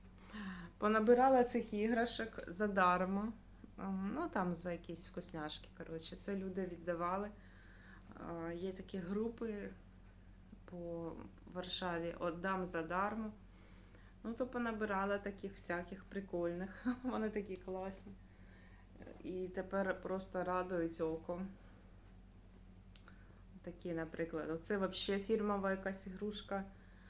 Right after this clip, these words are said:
Е, The Pooper Company. На руку.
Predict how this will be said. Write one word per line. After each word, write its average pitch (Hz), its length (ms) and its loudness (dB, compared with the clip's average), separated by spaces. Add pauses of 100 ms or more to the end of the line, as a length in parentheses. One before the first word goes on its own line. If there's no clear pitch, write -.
(300)
Е, 180 300 2
The 185 200 4 (120)
Pooper 220 420 0
Company. 165 680 2 (1700)
На 175 220 0
руку. 160 380 0